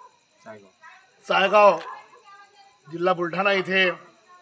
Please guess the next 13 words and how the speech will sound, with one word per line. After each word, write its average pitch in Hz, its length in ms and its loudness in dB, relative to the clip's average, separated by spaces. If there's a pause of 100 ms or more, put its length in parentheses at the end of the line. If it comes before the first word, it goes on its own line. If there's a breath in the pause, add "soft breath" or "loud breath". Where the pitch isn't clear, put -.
(160)
सदिच्छा 202 360 -2
भेट 185 180 -4
देण्यासाठी 196 340 -2
आलो 180 220 0
असता, 147 280 -4
ही - 340 -16
सगळे 180 240 -6
गावकरी 175 400 -4
मंडळी 190 400 -2 (500)
जी 175 80 -6
मराठी 180 320 -2
भाषिक 175 340 -8
आहेत, 190 140 2